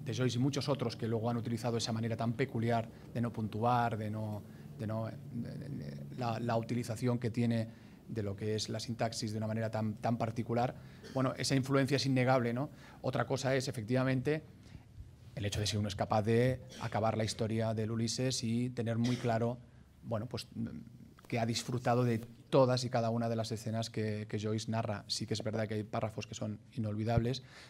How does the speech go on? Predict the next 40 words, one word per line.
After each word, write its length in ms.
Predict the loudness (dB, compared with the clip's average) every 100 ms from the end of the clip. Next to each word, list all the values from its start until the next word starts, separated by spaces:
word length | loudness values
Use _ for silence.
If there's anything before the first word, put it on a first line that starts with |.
| -6
pero 140 | -2
bueno, 180 | -2 -4 -6
uno 120 | -4 -2
cuando 220 | -2 -2
lee 100 | -2
también 240 | 0 0
lo 80 | 0
que 80 | -2
necesita 440 | -4 -6 -2 -2
o 160 | 0 0
lo 100 | 0
que 120 | -2
quiere 260 | 2 4 4
es 140 | 0 -6 -14 -2
tener 200 | 2 4
una 140 | 2
opinión 420 | 2 2 2 0
global 340 | 2 4 4 2
del 140 | 0
conjunto, 580 | 0 0 0 0 0 -2
¿no? 140 | -4 -6 -16 -10 0
Pero 140 | 4
bueno, 160 | 6 4
en 60 |
cualquier 260 | 0 -2 0
caso, 380 | 2 2 0 -2 -10 -10 -12 -18 _ _ _
creo 160 | 0 4
que 80 |
lo 60 | 4
voy 140 | 4 2
a, 40 | -2 -8 -14 -6
lo 60 | 2
voy 140 | 4
a 20 |
volver 220 | 4 4
a 20 | 4
intentar 320 | 2 2 2
y 60 |
me 80 | 2
acordaré 500 | 0 0 2 0 -2